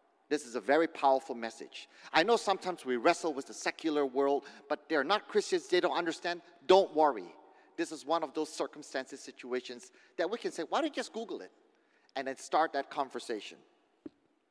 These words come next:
So, what is joy? That's the first question. It is not who is joy,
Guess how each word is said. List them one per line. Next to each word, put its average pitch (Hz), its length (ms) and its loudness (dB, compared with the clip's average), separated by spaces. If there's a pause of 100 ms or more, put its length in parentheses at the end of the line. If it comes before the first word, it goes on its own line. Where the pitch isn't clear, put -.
(1300)
So, - 280 4 (1400)
what 202 300 8
is 170 160 2
joy? 202 480 6 (440)
That's 165 280 0
the 139 340 2 (720)
first 214 320 2
question. 233 640 0 (720)
It 147 100 2
is 135 160 -4
not 185 180 4 (220)
who 208 200 -2
is - 180 -6
joy, 165 420 0